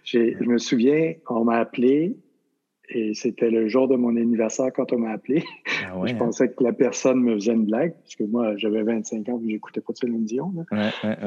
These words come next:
Speaker 2: ouais,
Speaker 1: Fait que,
Speaker 2: ouais.
Speaker 1: <laughs> fait que... le soir de mon anniversaire, un peu, un peu rond, là,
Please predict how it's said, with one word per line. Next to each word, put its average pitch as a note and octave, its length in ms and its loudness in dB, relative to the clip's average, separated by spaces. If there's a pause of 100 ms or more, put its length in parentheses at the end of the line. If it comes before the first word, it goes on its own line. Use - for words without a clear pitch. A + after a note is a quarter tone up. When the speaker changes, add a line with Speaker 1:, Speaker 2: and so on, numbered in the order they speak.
Speaker 2:
ouais, A#2+ 80 4
Speaker 1:
Fait - 60 -8
que, A#2 280 2
Speaker 2:
ouais. - 960 -4
Speaker 1:
<laughs> - 20 -14
fait A#2+ 160 2
que... - 80 2
le A#2 280 4
soir C3+ 300 2
de C3 60 4
mon B2 220 2
anniversaire, A#2 600 2
un A2+ 140 0
peu, A#2+ 420 2
un A2 120 0
peu A#2+ 200 2
rond, B2+ 320 0
là, D3+ 100 -2